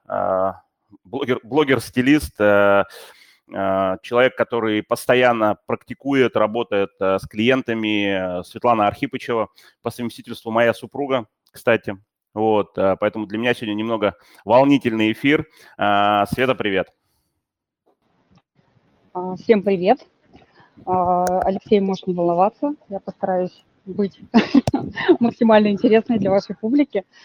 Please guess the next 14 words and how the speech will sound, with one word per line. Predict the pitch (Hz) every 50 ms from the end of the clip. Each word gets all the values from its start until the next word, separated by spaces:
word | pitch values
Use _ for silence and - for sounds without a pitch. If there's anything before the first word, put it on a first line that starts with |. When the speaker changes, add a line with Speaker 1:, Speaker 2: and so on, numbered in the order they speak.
| - - - - -
Speaker 2:
А, | - 180 185 180 -
ещё | - 196 - 233
раз | 226 202 -
всем | - 208 196 185
привет. | - 214 190 196 220 294 330 - 262 226 -
А, | - 180 196 190 190 190 190 185 180 175 180 - -
мне | 196 208 208 202
очень | 202 208 202 - - 180
приятно, | - 180 175 175 - 180 180
что | - - - 185 180 180 180 175
меня | 180 180 185 180 175
пригласили | - 180 175 - 185 - _ 208 185 180
как | - - 165 -
эксперта, | - 254 - - _ _ - 170 190 - - 254 269 302